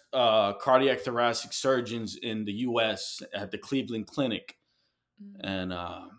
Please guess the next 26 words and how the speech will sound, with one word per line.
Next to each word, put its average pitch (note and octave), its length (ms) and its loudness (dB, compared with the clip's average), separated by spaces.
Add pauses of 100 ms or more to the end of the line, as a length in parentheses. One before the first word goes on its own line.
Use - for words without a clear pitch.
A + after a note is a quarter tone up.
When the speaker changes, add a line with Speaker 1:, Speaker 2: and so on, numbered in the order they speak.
(1080)
Speaker 1:
he B2+ 160 -6
put C3 220 -6
me A#2+ 140 0
on, A#2 340 2
uh, G2 260 -4
to - 160 -12
this G2+ 140 -8
beautiful A2+ 400 -6
doctor, G2 580 -2
uh, F#2 400 -12
Doctor G#2+ 300 -4
Cedric G2+ 420 -6
Sheffield. G2+ 680 -4 (200)
And, G2+ 220 -14
uh, F#2+ 160 -16 (1300)
I've, B2+ 340 -4 (360)
for D3 100 -6
the B2 80 -8
first - 320 -2
time A#2 180 -4
in B2 60 -8
my A#2 80 -10
life, C#3+ 240 -10
I'm B2+ 100 -14
like, C3 260 -14
"Whoa, - 320 -20